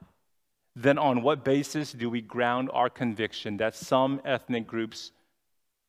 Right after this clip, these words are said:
are, um, are, are, on, on what, what basis do we ground our conviction that some ethnic groups are not more superior or inferior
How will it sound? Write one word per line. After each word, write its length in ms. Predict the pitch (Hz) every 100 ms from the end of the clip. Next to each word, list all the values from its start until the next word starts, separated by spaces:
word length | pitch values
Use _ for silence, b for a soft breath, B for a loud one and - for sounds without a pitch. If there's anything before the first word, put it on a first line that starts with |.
| _ _ _
are, 420 | 113 110 107 107 - _ _ _
um, 540 | 131 113 107 104 110 - _ 277 _ _ _ -
are, 540 | 123 113 113 110 - 139 143
are, 120 | 135
on, 500 | 151 151 156 151 135
on 160 | 151 151
what, 160 | 160
what 160 | 160 156
basis 320 | 147 170 139
do 120 | 123
we 100 | 127
ground 320 | 107 131 160 160
our 60 |
conviction 420 | - 113 113 -
that 160 | 113 117
some 240 | - 143
ethnic 220 | 139 - 123
groups 140 | 120
are 160 | 131 123
not 300 | 139 160 147
more 400 | 131 131 131 127 B -
superior 960 | - 127 - - 143 123 107 101 104 B B _
or 320 | 127 113 107 - _
inferior 880 | 139 131 127 120 107 104 98 98